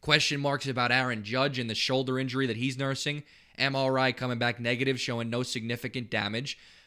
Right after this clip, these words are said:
But there's still question marks. No one can figure out what's wrong with him. They can't get down to the bottom of it, and his status for opening day is very much a question mark as well. So, listen, Rob, you and I were both not Yankee fans,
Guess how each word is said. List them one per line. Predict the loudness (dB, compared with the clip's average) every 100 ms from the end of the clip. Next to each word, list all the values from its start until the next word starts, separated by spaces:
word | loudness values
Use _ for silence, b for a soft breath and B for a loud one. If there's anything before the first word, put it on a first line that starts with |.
| b
But | -4 0
there's | 0
still | 0 -2 -2
question | 0 0 0 -2
marks. | -4 -4
No | -6
one | -6
can | -6 -8
figure | -6 -4 0
out | 0 -2 -2
what's | -4 -2
wrong | -2 -2
with | -2 -4
him. | -4
They | -2 -4
can't | -4 -4
get | -4
down | -4 -4
to | -6
the |
bottom | -2 0 2 0
of | -2
it, | -4
and | -4
his | -4 -2
status | -2 0 0 -2
for | -4 -4
opening | -2 -4 -6
day | -4 -4 -6 b b b b b
is | -6 0
very | 2 2
much | 2 0 -2
a |
question | -2 -2 0 -2
mark | -2 -2 -2
as | -4
well. | -2 -2
So, | -2 -2 -2 -2 B B B 0
listen, | 0 0 -2
Rob, | 0 0 -4 -10 -20 -20 -20 -6
you | -2 2
and | 6
I | 6
were | 6
both | 4 2 2
not | -4
Yankee | -4 -4 -6
fans, | -4 -4 -4 -10